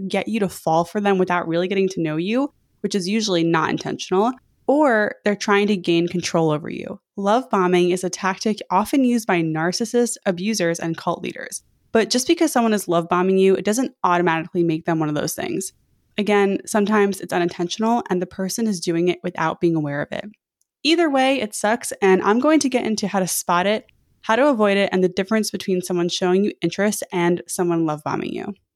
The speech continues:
Love bombing typically happens in the early stages of getting to know someone or a relationship, and when it happens, there's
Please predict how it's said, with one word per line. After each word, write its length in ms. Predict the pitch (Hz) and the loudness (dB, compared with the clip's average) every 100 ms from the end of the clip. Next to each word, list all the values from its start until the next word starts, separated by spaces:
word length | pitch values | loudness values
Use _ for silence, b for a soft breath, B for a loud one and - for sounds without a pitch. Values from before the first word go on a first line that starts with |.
| _ 240 | _ 0
Love 200 | 240 254 | 2 2
bombing 260 | 294 330 | 4 6
typically 380 | 320 226 247 226 | 4 0 0 0
happens 540 | 208 185 208 208 208 | 0 0 2 2 2
in 200 | - 202 | 0 0
the 160 | 185 - | 0 0
early 280 | 185 170 190 | 0 0 0
stages 420 | - 170 170 190 | -2 -2 0 0
of 60 | 175 | 0
getting 220 | 170 175 | 0 0
to 120 | - | 0
know 120 | 165 | -2
someone 360 | 175 196 196 208 | 0 0 4 4
or 140 | 180 | 2
a 100 | 170 | 0
relationship, 600 | 160 151 - 196 220 233 - B B B - | 0 -2 -4 -2 0 -2 -6 B B B -4
and 140 | 220 | -2
when 80 | 240 | -2
it 80 | 208 | -2
happens, 400 | 185 202 240 220 | -2 0 0 2
there's 300 | 214 220 | 2 0